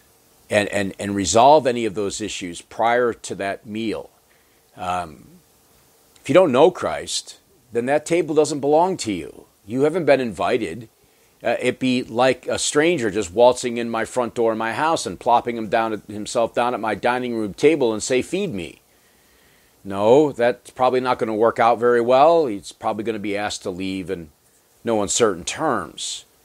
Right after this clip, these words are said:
It's awfully dangerous, isn't it, for a stranger to just waltz into your house and plop himself down in your dining room ta-, at your dining room table? Well, it's much the same way for those who come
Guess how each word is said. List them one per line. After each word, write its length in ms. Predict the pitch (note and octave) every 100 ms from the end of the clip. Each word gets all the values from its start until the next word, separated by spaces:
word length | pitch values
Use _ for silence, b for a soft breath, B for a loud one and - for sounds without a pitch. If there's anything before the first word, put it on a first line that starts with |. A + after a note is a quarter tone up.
| b b b b -
It's 220 | G2 -
awfully 340 | A#2+ A#2+ B2+ G#2
dangerous, 600 | C#3 F#3 E3 F#2 E2 D3
isn't 280 | D3 G#2+
it, 100 | D2+
for 180 | - G2+
a 60 | F#2+
stranger 540 | - C#3+ D3+ C#3 F#2+
to 100 | E2
just 220 | E2 F#2
waltz 340 | F#2+ G#2 G#2 A#2+
into 160 | G2+
your 200 | G2 G2+
house 340 | A#2+ D3+ A2+ -
and 120 | F#2
plop 260 | A#2 G#2+ -
himself 380 | G2+ A2+ G2+
down 220 | - G2+ G2
in 80 |
your 140 | F#2+ F2+
dining 340 | F#2+ F2+ F#2
room 200 | F2 E2+
ta-, 200 | - A2
at 180 | F#2+ G2
your 120 | F#2+
dining 340 | G2 F2+ F2+ F2
room 180 | F2
table? 440 | E2+ F2+ F2 A#1+ D2
Well, 300 | G2 A#2+ A#2
it's 180 | A2+ -
much 240 | A#2+ B2
the 100 | A2+
same 300 | - G2+ F#2+
way 180 | F2+ F#2
for 140 | -
those 300 | E2+ F#2 F#2
who 80 | F#2+
come 360 | E2 F#2 E2+